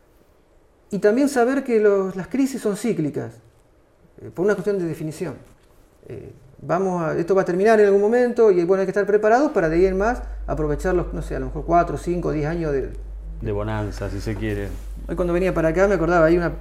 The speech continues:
Speaker 1: un corto de dibujos animados que se llama Esperando tiempos mejores.
Speaker 2: Ujú.
Speaker 1: Entonces me parece que la tarea nuestra es esperar esos tiempos mejores, por supuesto no sentado,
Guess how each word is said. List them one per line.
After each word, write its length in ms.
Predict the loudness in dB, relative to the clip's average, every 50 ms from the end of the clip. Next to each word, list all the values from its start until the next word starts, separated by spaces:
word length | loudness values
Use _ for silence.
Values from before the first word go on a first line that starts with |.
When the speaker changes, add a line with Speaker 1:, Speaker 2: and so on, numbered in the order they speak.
| -10
Speaker 1:
un 120 | -8 -6 -2
corto 300 | 0 0 0 2 0 0
de 80 | 0
dibujos 300 | 0 0 0 0 0 -2
animados 380 | -2 -2 0 2 4 4 4 2
que 80 | 0 -6
se 180 | -10 -10 -10 -6
llama 320 | -4 -2 -2 -2 -2 -2
Esperando 420 | -4 -2 0 2 2 4 2 2 0
tiempos 280 | 0 -2 -2 -2 -4 -6
mejores. 380 | -6 -6 -6 -6 -6 -6 -10 -12 -12 -12 -12 -10
Speaker 2:
Ujú. 300 | -10 -10 -10 -10 -10 -10 -10 -12 -12 -12 -12 -12 -12 -12
Speaker 1:
Entonces 280 | -12 -10 -10 -10 -6 -6 -6
me 80 | -2
parece 260 | 0 0 0 4 4
que 60 | 4 4
la 100 | 4 2
tarea 220 | 2 2 2 2
nuestra 260 | 2 -2 -2 -4 -4
es 100 | -4 -4
esperar 320 | -6 -4 2 6 6 6 6
esos 160 | 4 -2 -4
tiempos 280 | -4 -4 -2 -2 -2
mejores, 380 | -2 -2 -2 -2 -2 0 0 -2 -4 -6 -12 -12 -12 -12 -12 -12 -12 -12 -12 -12 -12 -14 -14 -12 -12 -10
por 100 | -10 -8
supuesto 300 | -4 0 0 0 0 0
no 100 | -4 -4
sentado, 520 | -4 -4 -6 -6 -2 0 0 0 0 -4